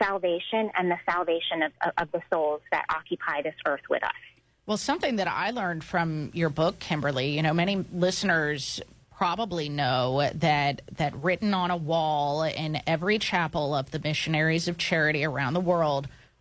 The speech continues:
Speaker 2: are the words, "I thirst," one of the words of, uh, or one of the last words of Christ on the cross. And this is actually a, a concept that was so important to Saint Therese as well.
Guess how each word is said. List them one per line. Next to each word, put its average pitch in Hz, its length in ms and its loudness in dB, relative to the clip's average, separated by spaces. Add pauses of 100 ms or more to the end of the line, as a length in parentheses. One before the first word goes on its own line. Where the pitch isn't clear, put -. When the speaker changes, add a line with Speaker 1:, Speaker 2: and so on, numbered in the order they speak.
Speaker 2:
are 175 100 2
the 165 120 -4
words, 160 580 -2 (400)
"I 151 140 0
thirst," - 840 -4
one 165 220 2
of 165 160 0
the 165 80 0
words 147 460 0
of, 139 400 -2
uh, 147 280 -2
or 196 140 2
one 202 180 0
of 185 60 -2
the 160 80 -6
last 160 400 -2
words 147 400 -4
of 160 240 -4
Christ 139 640 -4 (500)
on 165 500 0 (120)
the 147 180 -2
cross. 143 840 -2
And 180 180 2
this 240 220 0
is 262 240 -4
actually 180 760 -2 (440)
a, 165 240 0
a 180 80 -2
concept 185 1000 -2 (320)
that 196 320 0
was 202 220 -2
so 247 480 0
important 233 640 -2
to 220 160 0
Saint 214 360 0
Therese 214 520 2
as 156 180 -2
well. 139 320 0